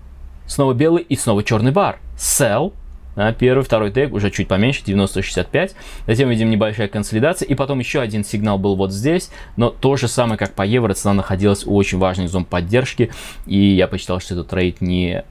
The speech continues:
самый актуальный с точки зрения техники, потому что нет кармана большого. Да, мы видим, рынок немножко прошёлся, и тут же как пушка, да, выстрелил обратно, и больше у меня сделок не было. Возможно, некоторые наши трейдеры взяли этот трейд.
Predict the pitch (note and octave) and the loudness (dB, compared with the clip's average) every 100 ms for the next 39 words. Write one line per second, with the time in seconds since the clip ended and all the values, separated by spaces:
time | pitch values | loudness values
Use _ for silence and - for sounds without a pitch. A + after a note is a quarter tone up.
0 | - - - F#2+ F#2 F#2 F2+ - F#2+ G2 | -14 -4 0 2 0 -2 -6 -2 0 2
1 | F#2+ - F2 - F2+ F#2+ F2+ E2+ - C3 | 0 -2 -6 -6 -4 -2 -2 -4 0 0
2 | - C3 C3+ A#2 G2 F2 - F#2 F#2+ - | 0 -4 -2 -4 -4 -6 -4 -4 -4 -2
3 | F2 F2 E2 D#2 E2 E2+ D3+ D#3 - - | 0 2 0 0 0 0 0 0 -4 -10
4 | - F3+ C3+ A#2 A#2 A2 A2 G#2+ G#2 A2+ | -2 0 0 0 0 -2 -2 -2 -2 -2
5 | A2 D3+ A2+ - B2 G2+ A2+ - - A2 | -2 -4 -6 -4 -4 -2 -4 -8 -8 -8
6 | - F#2 - - - - F#2+ F#2+ F#2+ G#2 | -4 -6 -6 -16 -20 -4 -4 -2 0 0
7 | - G2 F#2+ F#2+ G2 G2 B2 - G#2 F2 | 2 2 4 2 0 0 -2 -2 -6 -2
8 | G2+ - F2+ F2+ F2+ G2 F#2 - C3+ C#3+ | -2 -2 -4 -4 -2 0 0 2 2 4
9 | A2+ G2 A2 D3+ A#2+ G#2 G2+ G2 F#2+ F#2 | 2 2 0 0 0 0 0 0 0 -2
10 | - G2 E2+ F2 G#2+ A#2 F#2+ F#2 F#2+ F#2 | 0 0 2 0 0 2 0 -2 -2 0
11 | F2+ | -2